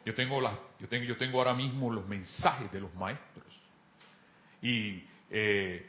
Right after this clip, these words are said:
eh, eh, estoy, es que estoy, yo recibo, eh, pe-, pe-, pensamientos que los maestros". Cuando tú me escuches hablando eso, hermanito, huye. Sale por aquí, esa, por esa, por esa puerta y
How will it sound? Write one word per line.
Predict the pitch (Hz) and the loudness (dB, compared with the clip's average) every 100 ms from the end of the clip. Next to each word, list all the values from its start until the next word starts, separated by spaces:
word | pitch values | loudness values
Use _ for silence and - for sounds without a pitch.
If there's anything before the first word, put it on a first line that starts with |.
| - - - | -20 -20 -20
eh, | - - 64 98 98 90 - - | -18 -18 -12 -4 -4 -4 -10 -14
eh, | - - 80 | -14 -12 -14
estoy, | - 104 117 | -10 -6 -4
es | 113 | -4
que | 131 | -4
estoy, | 123 156 143 | 0 2 4
yo | 151 | 4
recibo, | 165 - 226 151 113 98 98 | 4 0 0 2 0 0 -4
eh, | 92 | -6
pe-, | 95 98 | -8 -10
pe-, | - 104 | -8 -8
pensamientos | - 107 104 110 139 202 180 117 95 | -6 -6 0 2 4 4 2 -2 -4
que | 101 | -4
los | 98 | -2
maestros". | 107 120 139 151 - - - - - - - - - _ _ - - _ | 2 2 0 -6 -8 -20 -20 -20 -20 -20 -20 -20 -20 _ _ -20 -20 _
Cuando | 135 120 | -2 -2
tú | - | 0
me | 269 | 6
escuches | 277 254 254 214 | 6 8 10 12
hablando | 185 175 160 | 12 12 12
eso, | 147 175 175 - | 8 6 -2 -2
hermanito, | 127 123 147 170 180 196 - - | 2 4 4 4 2 -2 0 12
huye. | 302 - 113 - - - - - - _ _ _ - - _ - | 12 12 8 -2 -12 -20 -20 -20 -20 _ _ _ -20 -20 _ -12
Sale | - - - 226 247 | -8 8 12 12 12
por | 233 | 12
aquí, | 220 | 8
esa, | 233 | 6
por | 202 | 6
esa, | 208 226 - - - | 6 6 4 -8 2
por | 190 | 4
esa | 190 233 - - - - _ _ _ - | 8 6 6 -6 -18 -20 _ _ _ -10
puerta | - 226 240 240 247 - | 8 10 10 12 10 10
y | 175 160 | 4 0